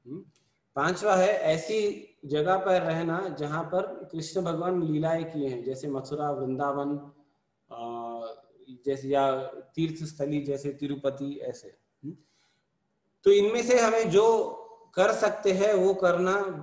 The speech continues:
बहुत महत्वपूर्ण है। हम्म? तो विधि विधानों का पालन करना, बहुत सारे विधि विधान हैं, लेकिन मैंने आपको पांच विधि विधानों का,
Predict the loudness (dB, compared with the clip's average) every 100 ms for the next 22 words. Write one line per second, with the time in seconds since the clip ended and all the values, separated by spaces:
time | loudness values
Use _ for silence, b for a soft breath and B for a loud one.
0 | -12 -4 -4 0 0 0 -2 -6 -4 -4
1 | -6 -10 -18 _ _ _ _ -16 -16 _
2 | _ _ _ _ _ -2 0 2 0 0
3 | 2 4 6 4 4 2 2 4 4 4
4 | 2 0 0 -4 -10 -6 -2 -2 0 2
5 | 2 2 2 2 2 2 2 0 0 -2
6 | -8 -18 _ -10 -8 -2 0 0 0 -2
7 | -4 -6 -2 -2 -2 -2 0 -2 -2 -4
8 | -4 -4 -4